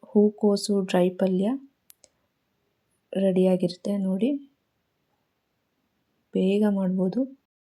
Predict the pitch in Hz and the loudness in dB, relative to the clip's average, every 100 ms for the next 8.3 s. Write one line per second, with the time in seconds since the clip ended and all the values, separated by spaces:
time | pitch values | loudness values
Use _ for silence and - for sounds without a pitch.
0 | _ - - 202 202 220 214 208 214 208 | _ -12 -4 -2 0 0 0 -2 -2 -2
1 | 190 196 196 190 - 220 220 - 190 190 | -4 -4 -2 -2 -2 -6 -4 0 2 2
2 | 190 185 185 185 185 185 196 185 180 185 | 0 -2 0 0 0 0 0 -2 -2 -2
3 | 185 175 233 262 _ _ _ _ _ _ | 0 0 -2 -4 _ _ _ _ _ _
4 | _ _ _ _ _ _ _ _ 208 202 | _ _ _ _ _ _ _ _ -4 -2
5 | 208 196 185 - 196 185 190 - 196 196 | 0 -2 -2 -2 -2 -2 -6 -2 0 0
6 | 190 180 180 185 190 185 202 - - - | 0 -2 -2 -2 -2 -2 -4 -8 -8 -4
7 | 185 185 185 180 202 - 175 - 185 185 | -2 0 0 0 -4 -8 -10 -4 -4 -2
8 | 185 185 | -2 -2